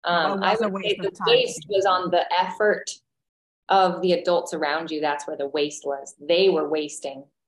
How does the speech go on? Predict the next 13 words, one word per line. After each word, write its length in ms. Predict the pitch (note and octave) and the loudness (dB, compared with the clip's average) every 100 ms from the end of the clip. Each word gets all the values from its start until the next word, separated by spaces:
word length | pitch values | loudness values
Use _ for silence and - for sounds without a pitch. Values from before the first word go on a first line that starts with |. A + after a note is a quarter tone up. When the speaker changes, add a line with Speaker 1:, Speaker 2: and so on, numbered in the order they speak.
| _ _ | _ _
Speaker 1:
their 360 | D3+ E3+ D#3+ D#3+ | -2 2 2 0
time 420 | - E3 D3+ D3+ | -4 -4 -4 -4
and 120 | - D#3+ | -4 -4
energy 420 | D#3+ D3 D3+ C#3+ | -4 -6 -4 -4
and 160 | D3+ - | -6 -8
effort, 500 | - - C3 - _ _ _ _ _ | -8 -4 -4 -6 _ _ _ _ _
um, 500 | D#3+ D#3 C#3+ C#3+ D3 _ _ _ _ _ _ - | -4 -2 -4 -6 -12 _ _ _ _ _ _ -2
to 320 | F#3 E3+ D#3 - | 2 4 2 -2
have 240 | E3+ E3+ D#3+ | -6 -4 -2
an 80 | |
effect 440 | D3 - - - D3+ | -4 -2 -4 -2 -4
on 160 | D3+ | -4
you, 300 | D3+ C#3+ D3 | -4 -6 -8